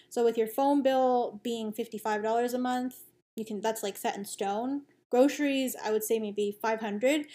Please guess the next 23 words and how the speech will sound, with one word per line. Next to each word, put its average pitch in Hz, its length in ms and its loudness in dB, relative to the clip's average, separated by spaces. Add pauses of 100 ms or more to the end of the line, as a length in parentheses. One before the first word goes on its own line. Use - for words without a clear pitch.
It's - 100 -20
better 415 260 8
to 427 240 8
have 269 160 0
a 254 100 2
bigger 226 680 0
budget 294 500 0
than 214 120 -8
a 190 60 -10
smaller 214 480 -4
budget, 254 380 -4
because 214 300 -6
if 208 100 -8
you 226 100 -6
do 285 360 -2
set 240 240 -4
a 214 40 -10
smaller 220 340 -4
budget, 214 440 -2 (340)
if 220 100 -4
it 233 100 0
goes 233 280 4 (300)
over, 294 640 4